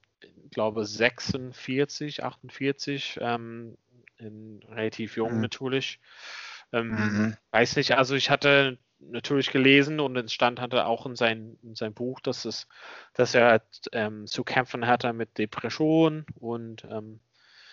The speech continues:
Speaker 1: genau, was ich gelesen hatte, das, also ich weiß nicht, wir hatten wahrscheinlich nicht zu viel sagen, aber auf jeden Fall ist es halt, äh, n-, natürlich sehr, sehr traurig. Ich glaube, viele Leute in unserem Alter sind groß geworden und haben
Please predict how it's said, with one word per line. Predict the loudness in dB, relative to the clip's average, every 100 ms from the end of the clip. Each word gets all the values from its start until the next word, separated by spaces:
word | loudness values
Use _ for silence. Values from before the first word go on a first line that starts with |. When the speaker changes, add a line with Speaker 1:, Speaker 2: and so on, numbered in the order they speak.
| -20 -20 _ 0
Speaker 1:
genau, | 4 6
was | 4 2
ich | -4 0
gelesen | 4 4 4 2
hatte, | 2 2
das, | 0 -4 -6
also | -4 -6
ich | -12 -8
weiß | -6 -6
nicht, | -10 -12 -14
wir | -10 -4
hatten | -4 -4 -12 -4
wahrscheinlich | -4 -4 -8
nicht | -10
zu | -8 -8
viel | -6
sagen, | 2 2 4 0
aber | 0 -2 -4 -20 -20 -18 -12
auf | -4
jeden | -2 2
Fall | 4 6 4 0 -12 -14 _ _ _ _ _ _
ist | -8 -4
es | 4
halt, | 6 4 2
äh, | -6 -6
n-, | -6 -8 -6
natürlich | -6 -2 -2 4
sehr, | 6 8
sehr | 6
traurig. | 4 2 2
Ich | 2
glaube, | 0 0
viele | -2 2 6 6
Leute | 6 6 8 6 4 -4 -20 -20 -20 -20 _
in | 0
unserem | 2 4 4 8
Alter | 8 8 6
sind | 6 0
groß | 0 0 0
geworden | -4 2 4 4 0 -8
und | -8 2
haben | 4 2 -2 -14 -18